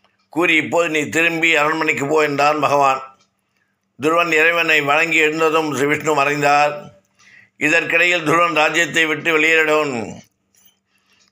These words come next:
உத்தனா-, உத்தனபாதர் தனது செயலுக்காக, துருவனுக்கு நேர்ந்த மோசமான செயலுக்காகவும் வருந்தினார். நாரத முனி உத்தானபாதரை சமாதானப்படுத்தினார்.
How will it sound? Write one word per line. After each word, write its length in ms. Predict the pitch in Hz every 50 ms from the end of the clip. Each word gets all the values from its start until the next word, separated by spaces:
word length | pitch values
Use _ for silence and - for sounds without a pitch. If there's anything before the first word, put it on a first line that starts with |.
| _ _ _ _ _ _ - 143
உத்தனா-, 640 | 143 - 170 175 175 175 170 170 170 170 170 170 156
உத்தனபாதர் 800 | - 147 110 175 175 175 165 143 139 165 165 165 165 156 147 -
தனது 520 | - - 143 151 160 165 160 151 139 131
செயலுக்காக, 920 | - 147 151 160 165 160 - 151 156 151 147 151 165 156 151 135 117 - - - - _ _ _ _ _ _ _ _ _ _ -
துருவனுக்கு 360 | 127 156 165 175 180 175 147
நேர்ந்த 280 | 160 160 165 165 160 156
மோசமான 480 | 151 156 160 156 165 165 160 160 160 156
செயலுக்காகவும் 640 | 123 151 151 160 160 143 151 151 139 147 160 156 147
வருந்தினார். 760 | 143 139 147 151 147 143 143 147 147 143 147 147 - - - - _ _ _ _ _ _ _ _ _ _ _ _
நாரத 400 | - 107 131 143 156 170 175 175
முனி 180 | 165 165 165 170
உத்தானபாதரை 1400 | 165 160 156 151 147 - _ - 170 165 165 165 165 170 170 160 143 156 156 165 165 160 160 160 147 139 127 - 110
சமாதானப்படுத்தினார். 1200 | 110 143 151 160 165 160 160 156 151 147 143 139 139 135 139 143 139 143 143 143 143 143 143